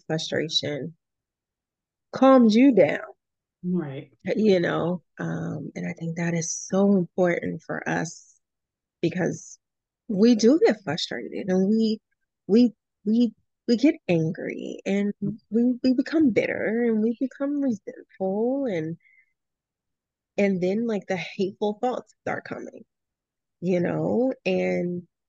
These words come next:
Speaker 1: that's not what God wants for us.
Speaker 2: Nope.
Speaker 1: You know, especially when he tells us, you know, "I gave you hope. I gave you hope."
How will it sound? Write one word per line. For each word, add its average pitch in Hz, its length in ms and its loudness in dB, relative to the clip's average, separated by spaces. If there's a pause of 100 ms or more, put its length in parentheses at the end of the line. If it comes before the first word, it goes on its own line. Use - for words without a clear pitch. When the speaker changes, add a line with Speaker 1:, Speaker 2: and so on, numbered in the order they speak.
Speaker 1:
that's 247 200 -12
not 403 160 -6
what 220 160 -4
God - 240 -10
wants - 340 -14
for - 180 -12
us. - 400 -14 (880)
Speaker 2:
Nope. 180 320 -6 (140)
Speaker 1:
You 190 260 0
know, 196 400 2
especially 208 640 -2
when 214 180 0
he 185 160 -2 (140)
tells 202 320 -2
us, 170 320 -6
you 175 120 -6
know, 170 460 -4 (680)
"I 185 100 -4
gave 208 300 2
you 220 440 0 (540)
hope. 415 260 0 (2000)
I 196 80 -6
gave 214 280 0
you 240 80 0 (180)
hope." - 220 -4